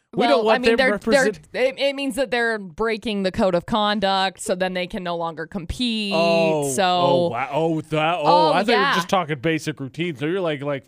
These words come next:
Speaker 1: faking crimes and
Speaker 2: Uh,
Speaker 1: stuff.
Speaker 2: yeah, yeah.
Speaker 1: Wow,
Speaker 2: Yeah.
Speaker 1: okay.
Speaker 2: Okay, story
Speaker 1: Dang.
Speaker 2: one. Story number two, some guy stabbed his uncle for refusing to share his Netflix password.
Speaker 1: <laughs>
Speaker 2: Okay, crazy.
Speaker 1: I mean, it is kind of policy now, right?
Speaker 2: I
Speaker 1: We all
Speaker 2: mean,
Speaker 1: kinda
Speaker 2: sure.
Speaker 1: share passwords. I mean,
Speaker 2: Sure.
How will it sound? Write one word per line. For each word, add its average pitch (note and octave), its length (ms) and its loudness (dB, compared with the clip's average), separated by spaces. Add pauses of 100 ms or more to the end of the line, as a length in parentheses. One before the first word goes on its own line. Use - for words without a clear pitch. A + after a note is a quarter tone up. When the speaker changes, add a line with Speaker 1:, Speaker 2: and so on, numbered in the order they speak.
Speaker 1:
faking D#3+ 300 -4
crimes G3+ 380 -4
and D#3+ 120 -6
Speaker 2:
Uh, E3 80 -6
Speaker 1:
stuff. E3 140 -6
Speaker 2:
yeah, A#3 240 -2 (200)
yeah. G#3 300 -2 (320)
Speaker 1:
Wow, F#3 400 -6
Speaker 2:
Yeah. C#4 300 0
Speaker 1:
okay. B2+ 260 -8 (260)
Speaker 2:
Okay, A3 380 0
story A3+ 280 0
Speaker 1:
Dang. B3 100 2
Speaker 2:
one. C4 320 0 (360)
Story C#4+ 260 2
number E4 160 0
two, D#4+ 480 0
some D4 220 2
guy D#4 200 4
stabbed D4+ 260 0
his D#4+ 140 -2
uncle D#4+ 320 0
for D#4 140 -4
refusing C4 440 -2
to C4+ 60 -8
share D4+ 180 -4
his E4+ 80 -4
Netflix B3+ 400 -6
password. A#3+ 560 0
Speaker 1:
<laughs> - 220 -14 (260)
Speaker 2:
Okay, G#3 640 -2
crazy. F#3+ 560 -6 (500)
Speaker 1:
I G3 80 0
mean, G3+ 200 0
it G3 120 -2
is F#3+ 140 -4
kind C3+ 220 -10
of G2+ 80 -18
policy F#2 420 -10
now, E2+ 140 -20
right? F#2 180 -10
Speaker 2:
I - 60 -8
Speaker 1:
We - 140 -6
all A2+ 40 -8
Speaker 2:
mean, G#3+ 80 -10
Speaker 1:
kinda A#2 240 -6
Speaker 2:
sure. - 100 -8
Speaker 1:
share G#2+ 200 -6
passwords. G#2 560 -10
I - 80 -6
mean, E3 80 -2
Speaker 2:
Sure. G3 240 -6